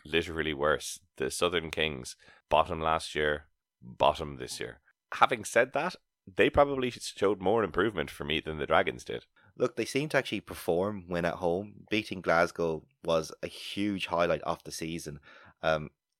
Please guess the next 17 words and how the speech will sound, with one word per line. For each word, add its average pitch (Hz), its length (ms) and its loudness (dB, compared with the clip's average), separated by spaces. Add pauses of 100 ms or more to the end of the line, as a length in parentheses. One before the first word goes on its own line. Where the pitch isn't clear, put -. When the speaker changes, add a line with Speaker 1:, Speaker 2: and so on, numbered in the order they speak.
(140)
Speaker 2:
honestly, 107 520 0 (340)
I 101 200 2
think 101 240 -4
they're 92 180 6
a 87 40 4
long-term 87 580 4
project. 87 400 0
We're 87 80 -8
gonna 95 240 0
have 90 260 0
lots 90 220 2
of 80 100 -16
disappointed 85 720 -6
years 82 280 -6
with 92 100 -12
the 87 60 -10
Kings, 107 380 -8